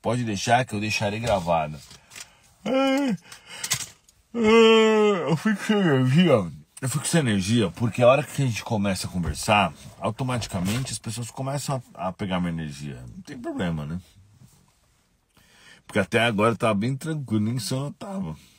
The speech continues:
Toda vez começa. É, a gente tem que mudar um pouquinho. Hoje a live, o, a meditação foi um pouco mais curta, mas a gente tem que ficar variando, entendeu?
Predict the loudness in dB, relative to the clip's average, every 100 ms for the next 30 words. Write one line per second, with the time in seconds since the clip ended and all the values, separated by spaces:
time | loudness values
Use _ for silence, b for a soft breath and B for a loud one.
0 | b b -10 -6 -2 -2 -2 -4 -6 -8
1 | -6 -10 -12 -10 -2 2 2 2 -2 -4
2 | -4 -2 -2 2 2 2 -6 -4 -6 -6
3 | -8 -18 _ B B B B B 2 4
4 | 4 4 4 0 -4 -12 -20 _ -12 -10
5 | -8 -8 -6 -6 -6 -8 -8 -8 -10 -10
6 | -14 -14 -14 -14 -6 -6 -6 -6 -6 -4
7 | -4 -6 -8 -6 -4 -2 -4 -4 -4 -6
8 | -10 -8 -8